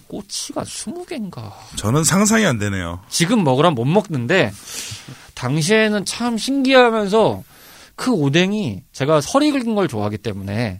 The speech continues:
Speaker 2: 아.
Speaker 1: 예, 그 정도는 이제 어디 가서든 이제 설이 가서 맞추면 먹으면 되잖아요.
Speaker 2: 그쵸, 그쵸.
Speaker 1: 그래서 맛은 비슷하거든요. 사실 그때 먹은 거 지금 먹은 거랑. 근데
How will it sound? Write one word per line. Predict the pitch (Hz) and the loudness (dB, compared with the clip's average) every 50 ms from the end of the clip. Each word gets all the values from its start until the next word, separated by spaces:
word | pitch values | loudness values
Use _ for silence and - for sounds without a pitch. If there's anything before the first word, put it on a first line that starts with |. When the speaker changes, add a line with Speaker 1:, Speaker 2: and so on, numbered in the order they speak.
| - - 90 | -10 -8 -4
Speaker 2:
아. | 92 101 110 117 120 120 120 120 123 123 123 131 | 0 0 2 2 2 2 0 0 -2 -2 0 2
Speaker 1:
예, | 135 135 | 2 2
그 | 117 - - 170 | 2 0 0 2
정도는 | 220 247 254 233 254 247 240 233 | 2 2 4 4 4 4 4 2
이제 | 214 180 190 | 2 2 2
어디 | 170 139 131 139 156 175 226 | 2 2 2 2 0 2 2
가서든 | 220 226 196 220 202 214 202 | 2 2 2 2 0 -2 -2
이제 | 175 160 | -4 -4
설이 | - 254 262 285 | -4 -4 -2 0
가서 | 277 233 233 | 0 0 0
맞추면 | 185 117 110 - - 214 214 151 | 0 0 0 0 0 0 0 0
먹으면 | 113 117 127 170 202 208 | 0 0 0 0 0 0
되잖아요. | 175 156 123 120 104 101 98 113 175 175 117 92 | 0 0 -2 -2 -4 -4 -2 0 2 2 0 0
Speaker 2:
그쵸, | 98 131 127 - 127 113 | -2 -2 -2 0 0 0
그쵸. | 104 - 82 - 87 80 | -2 -2 -4 -6 -8 -8
Speaker 1:
그래서 | - - 240 254 226 254 233 208 - - - - - - | -6 -6 -6 -4 -4 -4 -4 -6 -6 -12 -20 -20 -6 -2
맛은 | 220 233 - - 269 254 | 0 0 0 0 -2 -2
비슷하거든요. | 170 131 135 139 - - 240 254 214 185 147 135 127 127 | -2 -2 -2 -2 0 0 2 2 2 2 2 0 0 0
사실 | 127 165 165 156 165 | 0 0 -2 -2 -2
그때 | - 143 - - 202 | -2 -2 0 2 2
먹은 | 175 135 120 120 | 2 2 2 0
거 | 131 131 | 0 -2
지금 | 127 - - 120 127 127 | -2 -4 -4 -2 -2 -2
먹은 | 113 104 98 | -2 -2 -2
거랑. | 110 120 131 | -4 -4 -4
근데 | - - 131 139 175 233 196 107 | -4 -6 -4 -2 -2 -2 -2 -2